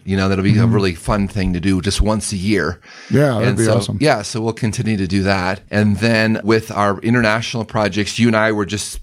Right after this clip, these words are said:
Speaker 1: sitting here talking. If you, even I think if you still go to our website, we have something about North Korea.
Speaker 2: Right.
Speaker 1: Uh, we've got something, you know, it's in our brochure that, that we printed a year and a half ago <laughs> or
Speaker 2: Right,
Speaker 1: whatever.
Speaker 2: right.
Speaker 1: And so the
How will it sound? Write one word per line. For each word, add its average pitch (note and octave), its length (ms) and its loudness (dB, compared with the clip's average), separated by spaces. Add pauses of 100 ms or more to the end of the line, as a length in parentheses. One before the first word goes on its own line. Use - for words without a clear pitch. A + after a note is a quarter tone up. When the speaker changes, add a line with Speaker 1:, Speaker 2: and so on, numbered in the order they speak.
Speaker 1:
sitting G#2 260 -2
here G2+ 140 2
talking. G2+ 560 -2
If F#2+ 240 -4
you, G#2 160 0 (160)
even A#2 320 2
I G#2+ 80 2
think B2 260 -6
if A2 140 -2
you G#2+ 80 -2
still B2 200 -2
go G#2+ 120 0
to A2 100 2
our G2 160 2
website, G#2+ 540 0
we G#2 120 -2
have G2+ 180 -2
something G#2+ 340 -4
about G2+ 220 0
North G#2 260 -2
Korea. A2+ 540 -2 (120)
Speaker 2:
Right. C3 320 4
Speaker 1:
Uh, G2 200 -6
we've G2 160 -2
got G#2 200 0
something, G#2 380 -6
you G2 80 0
know, F#2+ 140 0
it's G2+ 180 -4
in G#2+ 100 0
our G2 180 2
brochure G#2 580 2
that, - 260 -2
that G#2 140 -4
we G2+ 80 0
printed G#2+ 420 -2
a G2 180 2 (120)
year G2+ 180 0
and G#2+ 100 2
a G2+ 40 0
half G2+ 220 -2
ago - 380 -4
<laughs> - 40 -10
or - 100 4
Speaker 2:
Right, A#2+ 120 4
Speaker 1:
whatever. A#2+ 320 0
Speaker 2:
right. A#2 80 -6 (580)
Speaker 1:
And A2 460 2
so A#2 280 2
the G#2+ 200 2